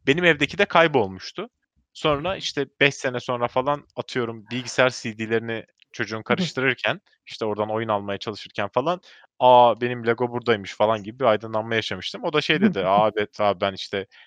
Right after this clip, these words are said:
Speaker 1: beş yıl önce senden çalmıştım onu." falan dedi. "Ha ha ha." falan dedik.
Speaker 3: Ama
Speaker 1: Sonra
Speaker 3: <laughs> gerçekle
Speaker 2: Of.
Speaker 3: barışmış yani.
Speaker 1: Tabii, tabii, o kendi kafasında, o
Speaker 3: Böyle
Speaker 1: da
Speaker 3: bence Lego
Speaker 1: barışmış.
Speaker 3: parçası yere düşüp böyle bir dakikalık bir sessizlik olsaydı, asıl
Speaker 2: Olmamış mı
Speaker 3: dramatik
Speaker 2: yani?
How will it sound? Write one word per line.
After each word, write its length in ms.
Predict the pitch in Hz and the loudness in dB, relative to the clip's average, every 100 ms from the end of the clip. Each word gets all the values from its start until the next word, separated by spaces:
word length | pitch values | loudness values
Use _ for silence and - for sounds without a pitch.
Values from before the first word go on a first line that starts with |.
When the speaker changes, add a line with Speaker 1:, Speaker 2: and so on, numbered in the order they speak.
| _ | _
Speaker 1:
beş 200 | - 98 | -6 -6
yıl 80 | 101 | -6
önce 220 | 98 92 | -8 -8
senden 320 | 101 95 98 92 | -8 -6 -6 -8
çalmıştım 560 | - 95 95 - 87 | -6 -8 -8 -16 -14
onu." 140 | 78 80 | -14 -8
falan 340 | 82 85 82 | -6 -6 -8
dedi. 240 | 78 - 85 - - _ | -12 -14 -16 -18 -20 _
"Ha 120 | - 110 | 2 2
ha 140 | 85 | 2
ha." 120 | 92 | -2
falan 340 | 92 92 98 92 | -4 -4 -6 -8
dedik. 240 | 85 - - - | -14 -14 -10 -4
Speaker 3:
Ama 160 | 180 262 - 311 | 0 2 4 4
Speaker 1:
Sonra 400 | - 659 523 247 | 8 6 6 4
Speaker 3:
<laughs> 80 | - | 6
gerçekle 540 | 202 190 - 392 285 | 8 6 4 0 2
Speaker 2:
Of. 60 | 180 | 2
Speaker 3:
barışmış 540 | 185 175 - 208 - | 2 0 -4 -6 -6
yani. 360 | 165 156 151 165 _ _ _ _ | -14 -14 -16 -20 _ _ _ _
Speaker 1:
Tabii, 180 | - 117 | -2 0
tabii, 300 | 113 101 76 | 0 -4 -6
o 260 | 90 87 - 95 | -6 -6 -8 _
kendi 260 | - 95 92 | -10 -10 -6
kafasında, 580 | 92 90 - 92 98 131 | -8 -8 -16 -12 -6 -6
o 120 | - | -4
Speaker 3:
Böyle 220 | 180 185 | 2 6
Speaker 1:
da 160 | 214 190 | 6 8
Speaker 3:
bence 440 | 190 190 233 175 | 6 6 2 6
Lego 200 | 190 196 | 6 8
Speaker 1:
barışmış. 120 | 196 | 8
Speaker 3:
parçası 440 | 214 202 - 208 220 | 10 8 6 -2 2
yere 340 | 185 180 208 | 4 6 4
düşüp 280 | 185 - 208 _ - | 0 -8 -10 _ -2
böyle 260 | 180 180 156 | 2 2 2
bir 100 | 165 | 4
dakikalık 500 | 180 - 190 175 175 | 4 4 0 2 -4
bir 40 | |
sessizlik 640 | - 175 - 170 151 170 185 | -2 -2 -2 -10 -10 -6 -4
olsaydı, 500 | 147 - 175 190 247 | -4 -6 -8 -8 -10
asıl 140 | 240 | -8
Speaker 2:
Olmamış 560 | 127 147 190 - - 165 | -4 -2 0 0 -2 -2
mı 60 | |
Speaker 3:
dramatik 220 | 165 98 | -4 -6
Speaker 2:
yani? 400 | 127 120 110 107 | -12 -12 -12 -14